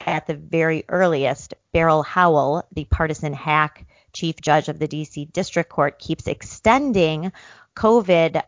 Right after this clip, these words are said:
uh, justified delays in trials and just signed another one. Uh, trials won't even begin until September one at the very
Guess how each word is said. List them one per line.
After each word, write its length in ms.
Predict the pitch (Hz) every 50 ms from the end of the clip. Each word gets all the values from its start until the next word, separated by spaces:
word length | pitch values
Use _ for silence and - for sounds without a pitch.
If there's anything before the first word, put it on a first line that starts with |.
| _
uh, 220 | - 156 151 143 147
justified 840 | - - 160 156 - - - 156 - - 156 151 147 147 147 147 -
delays 440 | 156 156 156 151 151 156 147 -
in 100 | 151 147
trials 580 | 147 - - 165 156 156 156 151 143 135 - - -
and 280 | 147 156 151 147 139 - _ _
just 220 | - - 147 - -
signed 260 | 165 156 156 151 147
another 380 | 143 147 156 156 151 156 156
one. 380 | 147 - 139 135 139 135 131 143 - _ _ _ - - _ - _ -
Uh, 140 | - 147 143
trials 420 | - - 170 160 160 156 151 -
won't 160 | 160 160 156
even 220 | 151 151 151 147 143
begin 480 | - 151 151 147 - 151 156 151 147 147
until 720 | - - 147 143 - - - 156 147 147 143 143 135 - -
September 560 | - - - - - - 151 151 143 143 139
one 480 | 135 135 139 139 135 127 131 123 135 - -
at 160 | 147 147 -
the 80 | 147
very 320 | 135 139 143 143 143 139